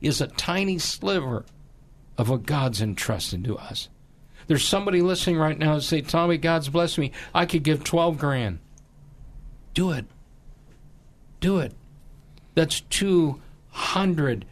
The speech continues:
children and family members. I've asked one friend to consider a gift of, uh, for one hundred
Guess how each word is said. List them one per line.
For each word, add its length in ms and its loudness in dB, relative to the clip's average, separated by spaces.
children 600 2
and 260 -2
family 420 2
members. 500 -4
I've 140 0
asked 240 2
one 220 2
friend 240 0
to 80 2
consider 560 0
a 60 0
gift 240 0
of, 220 -2
uh, 280 -2
for 180 2
one 220 2
hundred 440 0